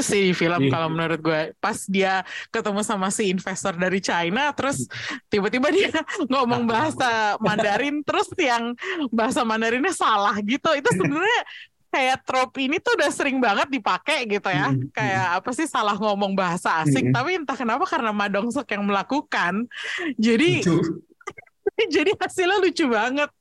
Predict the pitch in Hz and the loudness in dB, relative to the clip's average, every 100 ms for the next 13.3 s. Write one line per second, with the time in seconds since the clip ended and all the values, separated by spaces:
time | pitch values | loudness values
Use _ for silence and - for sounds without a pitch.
0 | - 440 427 320 247 262 277 269 254 _ | -10 -6 -4 -2 0 2 2 0 -2 _
1 | _ _ _ _ _ - 339 339 330 320 | _ _ _ _ _ 0 2 4 2 2
2 | 320 320 330 392 440 403 320 294 285 269 | 2 2 0 2 2 2 0 0 -2 0
3 | 269 247 - 226 240 220 220 202 208 208 | 0 0 -2 -2 0 2 0 2 2 0
4 | 226 208 208 294 - 247 208 196 190 190 | 0 2 2 2 2 0 2 2 2 0
5 | 185 180 185 180 175 175 - 262 - - | 0 0 0 0 0 -2 -2 -4 -4 -6
6 | 190 175 165 175 170 180 - 185 170 196 | -2 -2 0 0 0 -2 -2 -2 2 2
7 | 190 175 165 160 247 - 359 247 190 165 | 2 0 0 0 0 0 -2 0 0 0
8 | 156 165 147 - 233 240 359 - 311 214 | -2 -2 -2 -2 -2 0 0 0 0 2
9 | 190 185 247 392 147 165 - - - - | 0 0 2 2 0 -6 -10 -20 -18 -8
10 | - 143 226 220 226 220 220 247 247 247 | 0 2 2 2 2 2 2 0 0 0
11 | 240 415 359 277 - 392 339 214 202 202 | 0 2 2 0 -2 -2 0 -2 0 0
12 | 214 226 - 240 226 220 202 180 - 294 | 0 -2 0 0 0 0 0 0 -4 -6
13 | - 165 139 | -4 -4 -2